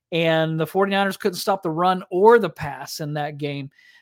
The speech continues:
Uh, so Joe Mixon had eighty-seven yards rushing, only sixteen carries. So that's five point four yards per carry. Joe Burrow had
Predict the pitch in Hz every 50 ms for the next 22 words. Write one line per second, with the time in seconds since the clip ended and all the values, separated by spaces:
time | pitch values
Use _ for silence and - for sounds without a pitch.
0 | _ - - 147 147 - 156 139 - 185 190 208 208 185 185 208 208 - - 208
1 | 185 180 165 156 180 170 165 165 165 - - 190 185 208 208 202 190 - - 196
2 | 190 190 185 180 175 180 180 180 170 143 127 147 160 165 175 - - 196 185 190
3 | 190 - _ _ - 175 185 175 151 - - - 233 226 - - - 233 226 208
4 | 175 - - 190 208 196 156 135 - - 165 175 175 170 - - - - 175 180
5 | 190 202 208 202 _ - 202 196 185 170 - - 190 185 190 196 196 185 180 _
6 | _ _ _ _ - 160 160 165 175 175 180 180 170 - - - 170 151 - -
7 | - 190 190 180 156 131 127 _ _ _ _ _ _ _ _ _ _ - - 196
8 | 214 214 196 165 180 202 220 220 208 180 175 165 175 185 180 180